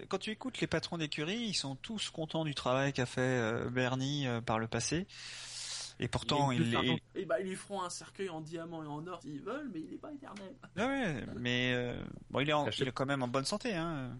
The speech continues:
Speaker 3: Oui.
Speaker 4: Qui va porter le cercueil, hein, parce que là, quand
Speaker 1: Pour
Speaker 4: même.
Speaker 1: quelqu'un, il a quatre-vingt-deux, quatre-vingt-trois ans.
Speaker 3: Quatre-vingt-trois ans.
Speaker 1: Ouais, il est en bonne santé, hein, pour quelqu'un de quatre-vingt-trois ans, hein.
Speaker 4: Les affaires, ça conserve.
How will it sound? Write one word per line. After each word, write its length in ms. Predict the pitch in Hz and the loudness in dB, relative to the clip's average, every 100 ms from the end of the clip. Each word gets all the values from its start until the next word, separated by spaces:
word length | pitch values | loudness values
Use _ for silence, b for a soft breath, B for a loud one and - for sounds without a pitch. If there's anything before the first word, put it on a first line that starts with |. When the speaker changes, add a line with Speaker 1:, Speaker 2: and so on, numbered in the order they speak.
| 139 | -8
Speaker 3:
Oui. 160 | 180 | -8
Speaker 4:
Qui 140 | - 165 | 0 4
va 120 | 165 | 4
porter 240 | 147 135 139 | 4 2 2
le 60 | |
cercueil, 400 | 120 123 185 151 120 | 0 -4 -2 0 -2
hein, 60 | 127 | -4
parce 140 | 107 | -6
que 80 | 110 | -6
là, 80 | 117 | -2
quand 160 | 127 | 0
Speaker 1:
Pour 40 | 139 | 2
Speaker 4:
même. 100 | 147 | 2
Speaker 1:
quelqu'un, 220 | 139 160 143 | 2 0 0
il 80 | 151 | 0
a 40 | |
quatre-vingt-deux, 600 | 151 170 196 208 233 277 | 2 0 0 2 0 -2
quatre-vingt-trois 580 | - - 175 180 - 208 | -4 -4 -2 -2 0 0
ans. 80 | 190 | -2
Speaker 3:
Quatre-vingt-trois 420 | 185 185 175 160 | -6 -8 -8 -8
ans. 100 | 160 - | -12 -4
Speaker 1:
Ouais, 280 | 127 147 143 - - | 0 2 0 -8 -12
il 60 | - | -6
est 40 | |
en 80 | 110 | 0
bonne 160 | 143 190 | 2 4
santé, 320 | 214 196 196 | 2 2 2
hein, 120 | 160 | 0
pour 120 | 160 - | -2 -4
quelqu'un 240 | 143 139 | -2 -2
de 80 | 139 | 0
quatre-vingt-trois 540 | 131 - 123 - 113 | -2 2 0 2 0
ans, 180 | 104 127 | -2 -6
hein. 20 | B B B B B B B B B B B B B B B - - | B B B B B B B B B B B B B B B -10 -2
Speaker 4:
Les 160 | 95 | 2
affaires, 240 | 107 127 117 | 4 4 2
ça 100 | 104 | 0
conserve. 400 | 110 - 98 | 0 -2 -6